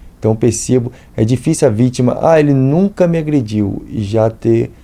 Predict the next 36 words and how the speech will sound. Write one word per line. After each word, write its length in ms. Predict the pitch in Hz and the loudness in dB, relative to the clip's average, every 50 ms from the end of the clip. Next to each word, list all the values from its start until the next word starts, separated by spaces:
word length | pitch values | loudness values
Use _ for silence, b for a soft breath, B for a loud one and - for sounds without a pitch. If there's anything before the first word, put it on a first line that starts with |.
| b b b - | b b b -10
praticado 680 | - 113 107 104 - 107 - - 107 101 101 98 101 104 | -4 -2 -2 -2 -4 -10 -4 -2 0 0 0 0 -2 -2
o 640 | 104 104 104 104 101 101 95 92 92 98 - - - | -2 -2 -2 -2 -2 -2 -2 -2 -4 -4 -8 -8 -4
relato 340 | 101 107 117 110 123 123 - | 0 2 2 2 2 0 0
familiares. 560 | - 107 104 104 98 98 95 95 92 90 - b b b b b b b - | 0 2 2 4 4 4 2 2 0 -2 -6 b b b b b b b -4
"Ele 120 | - 101 | 0 2
nunca 280 | 104 117 135 143 143 151 147 143 139 127 | 2 2 2 2 2 2 4 4 4 4
agrediu 440 | 123 120 131 123 110 110 123 127 127 | 4 2 2 0 0 2 2 4 4
a 60 | 120 | 2
vítima", 540 | 101 104 101 95 - 98 95 95 95 95 - - - - - - - | 2 -2 -4 -4 -4 -4 -4 -2 -2 -4 -6 -8 -12 -20 -20 -20 -8
e 320 | - 107 104 104 101 98 98 | -4 -2 0 0 -2 -2 -2
já, 100 | 95 110 - - | -2 -2 -2 -2
e 140 | - 110 98 | -8 -8 -6
primeiro 420 | - 110 98 101 113 127 131 110 | -4 -2 -2 0 0 2 2 2
ato 260 | 104 110 107 - 113 | 2 0 0 -2 -6
já 60 | 104 | -6
chega 200 | 104 - 110 107 | -6 -6 -6 -6
a 20 | 101 | -6
praticar 340 | 98 104 101 - - 107 104 | -6 -6 -8 -6 -6 -6 -6
o 40 | |
feminicídio. 600 | 98 - 104 98 101 95 95 - - 135 131 123 b b b b b b b b b b b - | -6 -4 -4 -4 -4 -4 -6 -4 -6 -6 -6 -6 b b b b b b b b b b b -4
Eu 180 | - 110 110 | -2 0 2
nunca 300 | 107 107 123 139 - 151 | 2 2 0 2 0 0
vi 100 | 135 127 | 0 0
um 80 | 143 139 | -2 -2
caso 280 | 139 143 147 147 147 | -2 -2 -2 -2 -2
desse. 320 | 127 101 90 - - - - - | -4 -4 -4 -6 -10 -18 -20 -12
Geralmente, 600 | - 101 101 101 101 95 92 95 98 98 - - | -4 -4 -2 0 0 -2 0 -2 -4 -4 -6 -6
a 140 | - - 87 | -6 -6 -6
pessoa, 720 | - - 90 87 - - - 95 104 120 123 123 120 113 B B B B B B B - | -6 -6 -8 -8 -8 -6 -2 0 0 2 0 0 -2 -4 B B B B B B B -8
é, 500 | - 101 98 98 98 104 101 - - - | -4 -2 0 0 0 0 -2 -4 -6 -8
vem 180 | - 95 95 101 | -4 -2 -2 -2
sofrendo, 640 | 98 - 104 98 98 - 101 95 95 95 95 98 104 - - | -2 -4 -6 -6 -4 -4 -4 -2 -2 -2 -2 -4 -6 -8 -8
é, 320 | - 98 92 92 98 - | -4 -4 -2 -2 -4 -6
ameaças, 800 | - 95 104 123 131 131 127 123 120 117 113 104 - - 104 90 | -4 -4 -2 0 2 4 4 4 4 2 0 -2 -4 -6 -6 -6
agressões 440 | 92 98 98 92 - - 95 95 92 | -4 -4 -4 -4 -4 -4 -6 -6 -6
psico-, 400 | - - 101 - - - - | -8 -12 -16 -16 -10 -10 -10